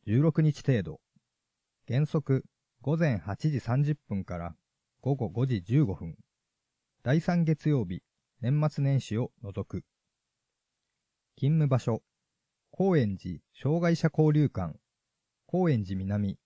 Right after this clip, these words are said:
二の二十四の十八。募集人数、一名。報酬、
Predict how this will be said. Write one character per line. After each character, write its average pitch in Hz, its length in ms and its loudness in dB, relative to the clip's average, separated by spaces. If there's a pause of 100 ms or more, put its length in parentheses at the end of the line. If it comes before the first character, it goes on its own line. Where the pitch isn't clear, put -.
(160)
二 135 160 4
の 160 100 2
二 151 160 6
十 139 200 4
四 120 200 2
の 113 140 0
十 101 180 -2
八。 90 400 -8 (1400)
募 110 100 -4
集 196 220 0
人 185 240 2
数、 90 280 -8 (360)
一 104 260 -4
名。 92 340 -4 (1120)
報 156 220 0
酬、 135 400 0